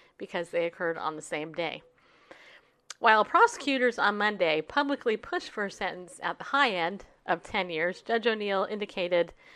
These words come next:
the state guidelines of twenty-two to thirty-six months, give or take twelve months, would serve as his North Star. The sentencing is, the sentencing is scheduled to occur at one thirty P M Eastern Time, so that, that, I guess, has happened.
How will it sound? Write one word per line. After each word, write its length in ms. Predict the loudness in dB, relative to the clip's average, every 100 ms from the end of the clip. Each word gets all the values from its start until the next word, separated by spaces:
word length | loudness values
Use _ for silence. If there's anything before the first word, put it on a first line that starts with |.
| -20 -20 -8
the 80 | -6
state 320 | 0 0 0
guidelines 580 | 0 0 0 -2 -4 -10
of 120 | -14
twenty-two 560 | -10 -8 -8 -10 -8 -8
to 140 | -10
thirty-six 580 | -8 -8 -8 -10 -12 -6
months, 420 | -4 -4 -8 -20 -8
give 160 | -2
or 60 | -2
take 280 | 0 -6 -6
twelve 360 | -2 0 0
months, 400 | -2 -4 -6 -18 _ -20 -20 -4
would 160 | -4
serve 300 | -2 -2 -2
as 240 | -2 -8 -6
his 240 | -8 -8
North 440 | -8 -4 -4 -6 -18
Star. 680 | -18 -4 2 4 4 0 -4 -20 -20 _ -8
The 80 |
sentencing 480 | -2 -2 -2 -4 -2
is, 220 | -2 -2 -8 -4
the 160 | -4
sentencing 1120 | -4 -4 -4 -4 -10 -10 -14 -2 2 2 0
is 200 | -2 -4
scheduled 400 | -2 -2 -2 -4
to 120 | 0 -2
occur 220 | 0 -2
at 100 | 0
one 200 | 0 0
thirty 240 | -2 -2
P 180 | -4 -4
M 140 | -4 -4
Eastern 360 | -12 -10 -10
Time, 240 | -6 -6 -8
so 220 | -8 -6
that, 240 | -4 -4 -8 -18 -6
that, 320 | -4 -4 -6
I 140 | -10 -6
guess, 320 | -6 -6 -10
has 220 | -14 -10
happened. 520 | -4 -4 -4 -8 -10